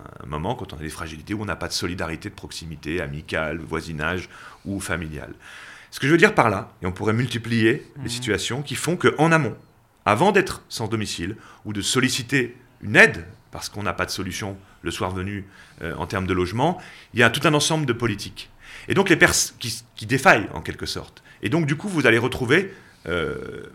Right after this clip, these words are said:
Speaker 1: plus ces politiques sont affaiblies, plus il y aura de monde, euh, sans domicile ou sans, sans abri.
Speaker 2: Ok, super clair. Et on n'a pas de, euh, si vous voulez, de, euh,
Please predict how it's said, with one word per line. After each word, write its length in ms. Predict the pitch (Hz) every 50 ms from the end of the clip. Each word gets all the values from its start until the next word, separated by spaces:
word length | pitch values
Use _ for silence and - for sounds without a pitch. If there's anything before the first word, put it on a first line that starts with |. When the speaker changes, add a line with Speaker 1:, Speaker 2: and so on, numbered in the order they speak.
| - _
Speaker 1:
plus 180 | - - 196 -
ces 160 | - - 135
politiques 500 | 113 - - 135 120 120 117 - 120 110
sont 280 | - - 120 107 92 - -
affaiblies, 560 | - 101 104 - 117 110 117 127 180 214 202 - - - - - - - - -
plus 160 | 131 165 214
il 60 | 185
y 40 | 165
aura 160 | 143 127 120
de 60 | 117
monde, 320 | 127 147 175 - - 98 - - _ - 87
euh, 120 | 92 80
sans 160 | - - 110
domicile 380 | 101 104 107 101 - - 151 120
ou 80 | 110
sans, 280 | 98 - 107 98 - - -
sans 240 | - - 107 95 92
abri. 240 | 78 - 69 64 - _ - - - -
Speaker 2:
Ok, 220 | 139 120 - 110 113 127
super 300 | - - - 131 117 -
clair. 220 | - 113 117 135 127
Et 180 | 143 131 143
on 140 | - 151 143
n'a 140 | 143 135 123
pas 220 | - - 170 170
de, 120 | 160 147 139
euh, 300 | 139 139 131 123 120 117 120 117 113 - - - - - - - - _ _ _
si 180 | - - -
vous 140 | 117 110 113
voulez, 260 | 117 123 127 135 139
de, 120 | 135 123 127
euh, 800 | 123 120 120 117 113 113 113 110 113 113 113 113 113 110 110 110